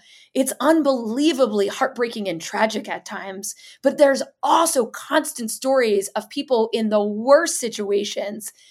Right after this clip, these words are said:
showing resistance and resilience over and over again. You know, people like Prince Hall, people like Robert Smalls, people like Frances Harper, so many powerful people. We have to tell all of those stories.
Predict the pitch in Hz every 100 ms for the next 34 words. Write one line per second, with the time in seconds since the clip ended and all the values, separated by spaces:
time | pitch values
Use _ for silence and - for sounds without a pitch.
0 | _ - 311 277 262 208 190 208 254 269
1 | 262 226 226 214 208 214 208 185 185 -
2 | - 233 247 208 180 175 202 208 196 185
3 | 175 202 196 185 190 _ _ - _ 247
4 | 226 208 - 311 247 220 277 - 220 202
5 | - 190 196 165 - - 311 294 240 202
6 | 170 165 180 202 196 185 - 202 196 190
7 | 185 - - - 262 285 285 262 220 208
8 | 196 190 - _ - 240 226 220 - 240
9 | 240 190 185 - - 285 302 302 269 -
10 | 226 226 214 208 202 240 240 185 175 -
11 | _ _ 247 262 277 277 240 - 202 214
12 | 190 190 214 - 175